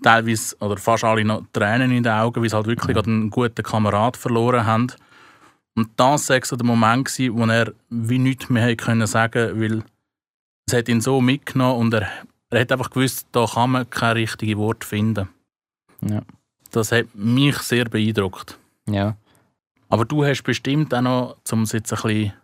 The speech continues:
Speaker 1: abrunden, noch, noch irgendein lustiges Geschichtchen von Marco Cortesi.
Speaker 2: Also er hat ja, ähm,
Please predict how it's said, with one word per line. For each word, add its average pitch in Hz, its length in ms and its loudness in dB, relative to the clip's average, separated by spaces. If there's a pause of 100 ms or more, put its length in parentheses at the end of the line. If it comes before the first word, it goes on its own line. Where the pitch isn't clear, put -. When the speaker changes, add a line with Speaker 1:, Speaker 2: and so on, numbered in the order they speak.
(140)
Speaker 1:
abrunden, 117 580 0
noch, 110 160 2
noch 107 160 0
irgendein 113 460 -2
lustiges 113 560 -4
Geschichtchen 98 460 -4
von 98 420 -2
Marco 92 320 -2
Cortesi. - 480 -12 (880)
Speaker 2:
Also 113 220 2
er 117 320 0
hat 110 240 0
ja, 104 440 4
ähm, 104 540 2